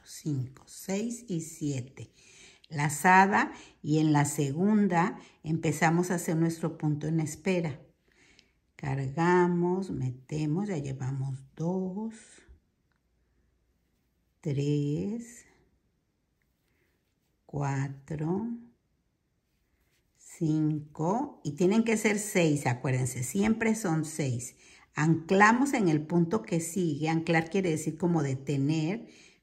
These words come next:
así con un punto sacando hebra, y ahí nos detenemos. Volvemos a cargar y vamos a sacar este con dos hebritas más de acá.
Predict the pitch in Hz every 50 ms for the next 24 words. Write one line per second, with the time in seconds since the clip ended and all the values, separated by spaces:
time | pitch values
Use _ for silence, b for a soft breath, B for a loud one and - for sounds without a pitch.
0 | _ _ _ _ _ - 120 - 151 - - 156 147 147 147 147 151 147 - -
1 | 156 156 151 151 - 165 165 - 139 123 - - 135 135 135 131 139 147 156 160
2 | 160 160 147 147 139 139 151 190 226 - b b b b b b b b b b
3 | b b b b _ _ _ - 151 156 151 139 147 147 156 165 160 165 165 147
4 | 143 - 147 131 120 120 123 127 135 131 127 143 135 135 147 170 190 226 247 233
5 | - 220 208 - - 151 151 151 156 151 151 165 196 - - - 170 156 170 165
6 | 170 175 180 170 175 156 - - 139 131 - - 135 135 135 - - - 190 220
7 | 240 233 - - - 269 285 294 - - 185 165 151 151 165 160 - - 180 165
8 | 156 147 147 147 - 156 151 147 143 143 135 131 127 131 135 131 123 123 - -
9 | - - -